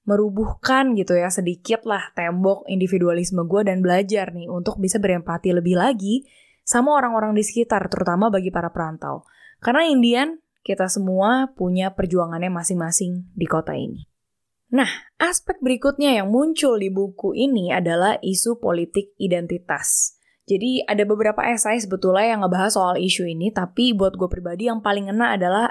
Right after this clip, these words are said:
esai berjudul Jakarta Kosong. Esai ini dimulai dengan satu kalimat pembuka, yaitu, "Jakarta kosong menjelang Lebaran."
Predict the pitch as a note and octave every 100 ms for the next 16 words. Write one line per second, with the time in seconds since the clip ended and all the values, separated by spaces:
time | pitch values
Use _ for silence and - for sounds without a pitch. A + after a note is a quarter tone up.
0 | - F#3+ G3+ G3+ F3+ E3+ E3+ F3+ F#3+ F#3
1 | - D#3+ E3+ - D#3 D#3+ D#3 - _ _
2 | _ _ _ - A#3 B3 B3+ D#4+ E4 G#3+
3 | G#3 A3 C#4 G#3+ F#3 F3+ F#3+ F#3+ F#3 F3+
4 | F3 F3 F3+ F3+ A3 - D#3 - G3+ D#3+
5 | D#3 - G#3+ A3 - _ _ _ _ F#3+
6 | G#3+ A3+ B3 C4+ D4+ D4+ B3+ A#3+ - G#3+
7 | G#3+ G#3+ F3+ F3 F3 E3+ D#3+ E3+ - F3
8 | E3 D3+ D3 C3+